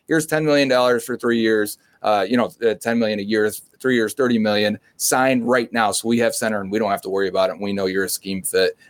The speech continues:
and you're at least a decent s-, starting center," because that's how free agency kinda goes.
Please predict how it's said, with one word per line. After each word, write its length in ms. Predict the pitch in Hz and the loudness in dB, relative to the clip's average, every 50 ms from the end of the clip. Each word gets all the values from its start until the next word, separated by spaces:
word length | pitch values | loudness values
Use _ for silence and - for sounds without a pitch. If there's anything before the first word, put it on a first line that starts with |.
| _ - | _ -4
and 100 | 104 107 | -2 0
you're 120 | 104 104 | 2 2
at 100 | 104 - | 2 2
least 240 | 117 123 117 - - | 2 0 0 2 0
a 140 | 107 107 104 | 0 0 -2
decent 500 | - - 117 113 104 - 107 98 85 - | -2 -2 0 0 2 0 -2 -2 -4 -4
s-, 140 | - - 120 - | -4 -2 -2 -4
starting 480 | - - - 113 101 101 92 92 98 95 | -4 -4 -2 0 0 0 0 -2 -4 -4
center," 440 | - - 113 104 98 98 92 - _ _ _ _ | -4 -2 -2 0 0 -2 -2 -4 _ _ _ _
because 240 | - 156 - 185 156 | -6 -4 -2 0 2
that's 220 | 185 196 196 - | 2 0 2 0
how 100 | 196 175 | 0 -2
free 220 | 170 - 180 170 165 | 0 2 2 2 2
agency 260 | 151 139 131 156 147 | 2 0 0 -2 0
kinda 240 | - 139 139 131 113 | 0 0 0 2 2
goes. 380 | 107 113 120 139 170 165 - | 2 2 2 2 0 -2 -8